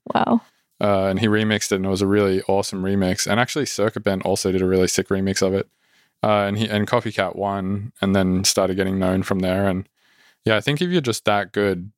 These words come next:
Speaker 2: people will, will attune to what you're doing and be like, "Fuck, this person is really good at making music." Like, Alan Moore as well is another good example. Like, he was
Speaker 1: Mm.
Speaker 2: completely unknown, and then all of a sudden Culprit posted about him, being like, "What the fuck? This kid is insane."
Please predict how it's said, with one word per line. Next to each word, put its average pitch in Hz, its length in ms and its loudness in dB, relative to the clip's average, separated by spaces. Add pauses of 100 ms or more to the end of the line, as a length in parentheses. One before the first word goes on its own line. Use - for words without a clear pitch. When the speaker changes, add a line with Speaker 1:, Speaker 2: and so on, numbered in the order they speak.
Speaker 2:
people 98 420 2
will, 95 400 0
will 92 260 0 (300)
attune 98 480 0
to - 120 0
what 92 160 2
you're 92 80 0
doing 92 240 2
and 90 80 0
be 98 80 2
like, 90 160 0
"Fuck, 92 220 -4
this - 180 -6
person 104 300 0
is 90 180 0
really 90 220 2
good 95 120 2
at 92 60 -2
making 95 220 0
music." 95 360 0 (680)
Like, 110 140 0
Alan 120 360 2
Moore 107 280 2
as 90 120 -4
well 104 160 2
is 92 60 -2
another 98 220 0
good 101 100 2
example. 98 340 0
Like, 98 140 2
he 117 100 4
was 110 140 2
Speaker 1:
Mm. 104 40 -4
Speaker 2:
completely 113 420 2
unknown, 101 600 0
and 104 140 2
then 104 140 2
all 107 180 2
of 104 80 -2
a 104 40 0
sudden 101 320 0
Culprit 104 440 0
posted 98 320 -2
about 95 260 2
him, 104 120 -2
being 101 180 2
like, 92 200 2
"What 120 100 0
the 117 80 -2
fuck? 117 260 0
This 113 160 -2
kid 113 200 0
is 107 140 0
insane." 104 580 2